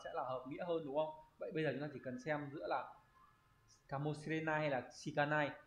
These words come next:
Thì các bạn có shikanai đi với V đựng đằng trước có nghĩa là chỉ còn cách làm cái điều đó.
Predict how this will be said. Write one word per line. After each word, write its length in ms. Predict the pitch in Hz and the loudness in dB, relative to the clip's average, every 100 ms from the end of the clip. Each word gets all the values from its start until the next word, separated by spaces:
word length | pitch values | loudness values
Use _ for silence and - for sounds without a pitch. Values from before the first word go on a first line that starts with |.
| - - | -14 -2
Thì 60 | |
các 80 | 156 | 0
bạn 100 | 202 | 2
có 100 | 139 | 0
shikanai 760 | 143 - 202 202 196 190 196 185 - - | -2 -2 4 6 6 8 8 6 0 -2
đi 100 | 170 | 0
với 120 | 165 | 2
V 160 | 175 170 | 2 4
đựng 120 | 170 | 2
đằng 120 | 139 | -2
trước 120 | 180 175 | -4 -4
có 80 | |
nghĩa 120 | 143 160 | -2 -4
là 100 | - | -2
chỉ 200 | 151 110 | -4 -4
còn 120 | 131 | -4
cách 160 | 131 185 | -2 0
làm 160 | 139 131 | 0 0
cái 60 | |
điều 160 | 139 127 | -2 0
đó. 280 | 120 139 | 0 -2